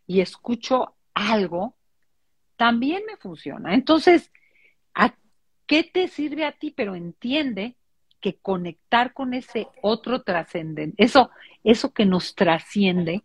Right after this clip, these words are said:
que no somos nada más, eh, pues genera una alineación y una expansión de conciencia, ¿no? Y un sentido de unidad. O sea, hay momentos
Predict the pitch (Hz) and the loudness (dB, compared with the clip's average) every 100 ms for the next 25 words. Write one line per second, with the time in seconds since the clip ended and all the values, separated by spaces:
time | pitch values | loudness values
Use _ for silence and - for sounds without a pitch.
0 | _ 170 170 202 214 208 214 185 185 190 | _ -4 -2 0 2 4 2 0 0 2
1 | 190 185 - _ _ _ _ _ _ _ | 2 2 -2 _ _ _ _ _ _ _
2 | - 165 165 160 156 - _ _ - 180 | -6 -2 -2 -2 -4 -6 _ _ -8 -8
3 | - - _ _ - - 190 202 220 226 | -8 -18 _ _ -8 -2 2 4 2 -2
4 | - _ _ _ _ _ _ - _ _ | -10 _ _ _ _ _ _ -20 _ _
5 | _ _ - 202 202 196 - 175 180 165 | _ _ -8 -4 -4 -6 -8 -10 -8 -8
6 | 165 - 226 247 254 269 330 - - 175 | -10 -8 -6 -4 -4 -4 -6 -8 -8 -6
7 | 180 - 339 285 - 143 - 143 147 - | -8 -10 -8 -8 -6 -8 -6 -8 -10 -4
8 | - 170 208 247 302 359 - 285 311 254 | 0 4 10 10 10 6 8 8 8 8
9 | 190 151 156 196 165 160 214 220 262 262 | 4 4 4 6 4 0 -2 0 -2 -4
10 | 214 262 262 - | -4 -4 -4 -6